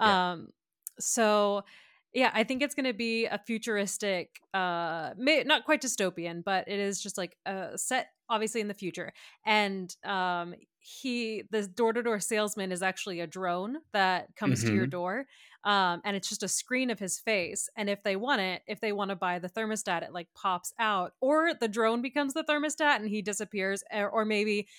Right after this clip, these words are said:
Speaker 2: he's able to, like, somehow still hear. So, like, kinda Black Mirror-y.
Speaker 1: Yes.
Speaker 2: Um, so he, like, is
Speaker 1: Sh-
Speaker 2: like, uh, have I hit thirty seconds? I think I have. But essentially, Black Mirror-y, he's, like,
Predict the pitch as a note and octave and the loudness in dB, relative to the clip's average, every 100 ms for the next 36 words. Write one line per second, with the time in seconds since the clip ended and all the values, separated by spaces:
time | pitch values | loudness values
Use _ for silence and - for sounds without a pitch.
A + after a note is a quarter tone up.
0 | - - A#3 G#3 G3+ G3+ G#3+ G3 F3+ F3+ | -20 -4 0 2 2 0 -4 -2 0 -2
1 | _ _ _ - - G#3 G#3 G3+ G3 F#3+ | _ _ _ -4 0 2 2 2 4 4
2 | F#3 - - - G#3+ G3+ G3 - F#3+ G3 | 2 -2 -4 -2 0 0 -2 -4 -2 0
3 | F#3+ F#3 F#3 A3 G3 F3 F#3+ F3+ F#3 F3+ | -2 -2 -2 -2 -2 0 0 0 0 -2
4 | G#3 A3 A#3+ C4 C#4+ - A2 A#2+ B2 G3+ | 0 0 0 -2 -4 -6 -2 0 4 4
5 | G3 F3+ E3+ - _ _ - C4 G3 A#3 | 4 2 -4 -12 _ _ -4 0 2 2
6 | A#3+ G#3+ F#3+ - - G#3+ G3 F3 - _ | 2 2 0 -6 -2 2 4 2 0 _
7 | _ _ _ _ _ _ _ _ - A3 | _ _ _ _ _ _ _ _ 2 2
8 | F#3 - G3+ F#3+ F#3+ D3+ C#3+ B2+ - - | 2 -2 0 2 0 0 -2 -4 -6 -10
9 | G3+ G3+ F#3+ F#3+ F#3 F#3 F#3 F3 F3+ F3+ | -6 -2 -2 -2 -6 -6 -6 -8 -8 -8
10 | F3 F3+ D#3+ D3 D3 C#3+ - A3 F#3+ - | -8 -6 -6 -8 -8 -10 0 2 2 -2
11 | - - B3 D4 C4 B3+ A#3 A3+ A3 - | -18 -6 2 4 4 2 2 2 -2 -10
12 | - _ B3 B3 B3 A3+ A3+ A3 A3 A3+ | -20 _ 4 4 4 2 2 2 2 0
13 | G#3+ B3 A3+ G3+ G3+ G3 | -2 -2 0 0 0 0